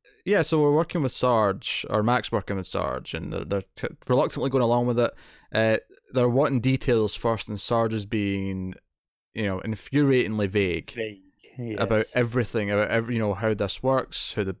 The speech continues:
Speaker 1: who the real bad person is. Um, and it actually very quickly, 'cause, you know, we met Izel last episode, and she mentioned, like, artifacts on Earth she's after. And it ver-, we very quickly in this episode get to a point where we realise, oh no, she's, she is directly connected to,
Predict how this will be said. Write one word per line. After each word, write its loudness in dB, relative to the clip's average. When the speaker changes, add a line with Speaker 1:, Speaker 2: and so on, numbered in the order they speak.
Speaker 1:
who -2
the -8
real -6
bad 0
person -2
is. -4
Um, 0
and 2
it 2
actually 2
very 4
quickly, 0
'cause, 0
you 0
know, 4
we 4
met 4
Izel 4
last 2
episode, -2
and -4
she -6
mentioned, -2
like, -2
artifacts 0
on 0
Earth -2
she's -6
after. -2
And 0
it 2
ver-, 0
we 0
very 2
quickly -2
in -4
this -4
episode -4
get 0
to -2
a -2
point -2
where -6
we -2
realise, 2
oh 0
no, 2
she's, -2
she 0
is 2
directly 0
connected -4
to, -2